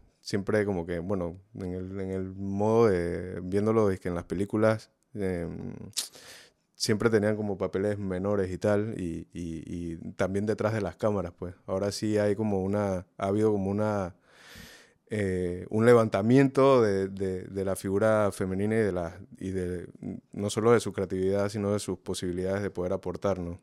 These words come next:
Cosas, eh, importantes a la, a la industria. Vamos contigo. ¿Qué tienes que agregar?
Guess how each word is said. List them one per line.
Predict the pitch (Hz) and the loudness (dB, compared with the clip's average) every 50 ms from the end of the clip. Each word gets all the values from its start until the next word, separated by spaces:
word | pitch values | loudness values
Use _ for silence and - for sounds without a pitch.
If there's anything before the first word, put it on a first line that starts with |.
| _ _ _ | _ _ _
Cosas, | - 92 90 - 104 95 92 90 - - _ _ _ _ _ _ - - | -8 -6 -4 -2 0 0 0 -2 -4 -10 _ _ _ _ _ _ -12 -6
eh, | - 90 87 87 87 80 82 85 - - | -4 -4 -2 -4 -4 -4 -6 -6 -6 -4
importantes | 98 95 90 - 95 92 - - 95 92 87 107 104 98 | -4 -4 -4 -2 -4 -2 0 -2 -2 -2 0 -2 -2 -2
a | 92 | -2
la, | 82 80 78 78 - _ - - - - - - - - - _ | -4 -4 -6 -10 -12 _ -20 -20 -20 -20 -20 -20 -20 -20 -12 _
a | - 98 92 | -2 0 0
la | 92 | 0
industria. | 90 87 87 98 95 90 - - - 80 80 - _ _ _ _ _ | 0 0 0 0 -2 -2 -2 -4 -6 -6 -6 -8 _ _ _ _ _
Vamos | - - 82 87 - | -10 -8 -8 -8 -8
contigo. | - 85 82 - 82 85 110 110 _ - _ _ _ _ _ _ _ _ _ _ _ _ | -10 -12 -10 -8 -8 -10 -10 -12 _ -20 _ _ _ _ _ _ _ _ _ _ _ _
¿Qué | - 92 | -6 -6
tienes | 87 - 82 82 - | -6 -6 -6 -8 -6
que | - 82 | -6 -4
agregar? | 80 82 82 85 82 - | -4 -4 -4 -4 -4 -4